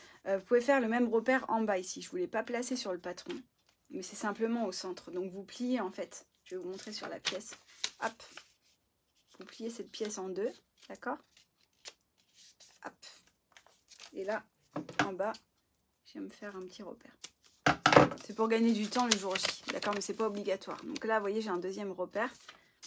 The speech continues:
Donc je peux venir le placer de la même manière, euh, sur ma pièce. Ok.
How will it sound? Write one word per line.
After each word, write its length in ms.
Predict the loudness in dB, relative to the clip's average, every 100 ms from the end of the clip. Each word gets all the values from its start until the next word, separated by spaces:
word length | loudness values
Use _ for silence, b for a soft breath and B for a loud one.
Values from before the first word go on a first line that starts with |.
| -16 -8
Donc 180 | -4 -2
je 100 | -2
peux 140 | -2
venir 340 | 0 0 0
le 120 | 0 -2
placer 320 | -4 -2 -2
de 60 |
la 100 | 0
même 220 | 0 -2 -2
manière, 460 | -2 -2 -4 -6 -8
euh, 100 | -6
sur 200 | -6 -4
ma 160 | -6
pièce. 380 | -8 -10 -12 -14 _ -18
Ok. 200 | -14